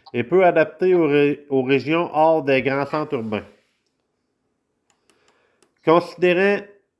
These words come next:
que cette modification prévue à la loi affaiblit ainsi le schéma d'aménagement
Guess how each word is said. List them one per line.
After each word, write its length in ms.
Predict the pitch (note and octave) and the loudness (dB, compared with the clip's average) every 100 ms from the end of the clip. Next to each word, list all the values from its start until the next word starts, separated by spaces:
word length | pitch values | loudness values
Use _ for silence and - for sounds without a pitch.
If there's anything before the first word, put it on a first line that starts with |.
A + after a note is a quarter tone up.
| _ _ _ _ _ _ _ _ _ _ _ _ _ - | _ _ _ _ _ _ _ _ _ _ _ _ _ -2
que 100 | D3+ | 0
cette 240 | - E3 | 0 -2
modification 680 | E3+ D#3 - F#3 E3 D#3+ G3+ | 0 0 -2 2 2 2 -2
prévue 440 | F3+ D#3+ D#3+ F#3+ | 0 -2 0 0
à 100 | F3 | 2
la 140 | D3+ D3 | 4 2
loi 460 | D3 E3+ F#3 F#3 - _ - | 2 0 0 -4 -16 _ -8
affaiblit 500 | C#3+ E3 D3+ E3 F#3 | -4 -2 -4 -2 -2
ainsi 260 | E3 - | -2 -4
le 140 | G3 E3+ | 0 0
schéma 340 | - D3+ E3 | 2 0 2
d'aménagement 680 | D#3+ D3+ D3 C3+ B2 D3+ | 2 0 0 0 -2 -2